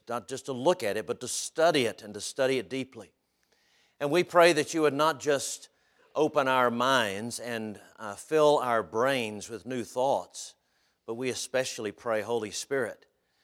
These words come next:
that you would cause these things to go down deep into our hearts, that we might live them today, that we might live in the confidence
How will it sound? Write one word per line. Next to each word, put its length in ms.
that 240
you 140
would 240
cause 560
these 260
things 260
to 60
go 160
down 220
deep 360
into 340
our 200
hearts, 480
that 200
we 160
might 300
live 340
them 160
today, 440
that 200
we 160
might 300
live 340
in 100
the 100
confidence 920